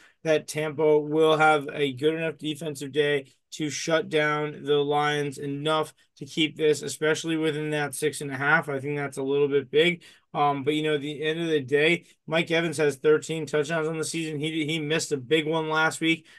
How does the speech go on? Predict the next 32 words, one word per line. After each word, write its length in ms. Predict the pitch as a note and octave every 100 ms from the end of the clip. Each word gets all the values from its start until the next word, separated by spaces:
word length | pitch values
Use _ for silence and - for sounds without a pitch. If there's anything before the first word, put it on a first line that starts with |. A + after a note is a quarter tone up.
| -
I'm 120 | D3+
expecting 440 | D3+ - D#3 D3+ D3
that. 300 | D3+ D#3 D3+ - _ -
And, 340 | D3 D3 D3
you 120 | D3
know, 140 | D3+ D3
I 140 | C#3+
think 240 | C#3 E3 D3+
that 200 | E3 D3+
Tampa 340 | D#3 D3+ C#3+
is 240 | D#3 D3+ C3+
a 60 |
team, 460 | C3 - D#3+ E3 D3 - _ -
um, 340 | C#3+ D3 D3
you 160 | D3+ D3
know, 60 |
they've 240 | C#3+ D3 C3
been 220 | C#3+ C3+
pretty 420 | D#3+ D#3+ D#3+ C#3
good 420 | A#2+ C#3 D#3+ E3
on 280 | D#3 D3+ C#3+
the 100 | C#3
road 340 | C3 D3+ F3
this 220 | D#3 E3+ -
year, 180 | E3+
five 300 | E3 D#3 D3
and 100 | C#3
four. 280 | C3 E3 F3+
They're 120 | D#3+
gonna 200 | C#3+ C#3+
have 220 | C#3+ D3 C#3+
to 200 | D3+